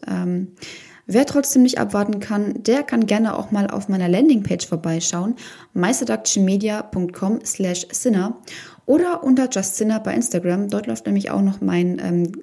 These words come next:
Black Friday Gewinnspiel aktuell, bei dem ihr bis zum vierundzwanzigsten elften noch die Chance auf ein komplettes Boudoir-Shooting im Wert von zweihundertneunundvierzig Euro bekommt.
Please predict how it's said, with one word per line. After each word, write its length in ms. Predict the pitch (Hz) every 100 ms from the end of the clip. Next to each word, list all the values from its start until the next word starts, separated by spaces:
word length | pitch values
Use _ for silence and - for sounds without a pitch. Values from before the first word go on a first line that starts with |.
| -
Black 180 | 190 180
Friday 340 | - 220 269
Gewinnspiel 500 | 175 170 175 - 185
aktuell, 500 | - - - 175 196 214 - - - - -
bei 140 | 214
dem 260 | 240 254 254
ihr 280 | 208 214 220
bis 260 | 214 208
zum 220 | - 196 190
vierundzwanzigsten 760 | 233 349 349 262 269 - -
elften 460 | 208 220 - 214 220
noch 280 | 202 202 202
die 160 | -
Chance 500 | 180 196 247 254 196
auf 240 | - 185 -
ein 400 | - 185 180 -
komplettes 680 | - 180 180 202 247 302 -
Boudoir-Shooting 880 | - 190 180 196 - 196 196 196 196 - -
im 160 | - 190
Wert 140 | 190
von 280 | - 196 -
zweihundertneunundvierzig 1040 | - 180 202 220 208 190 190 196 190 196
Euro 160 | 185 180
bekommt. 560 | 180 190 - 254 -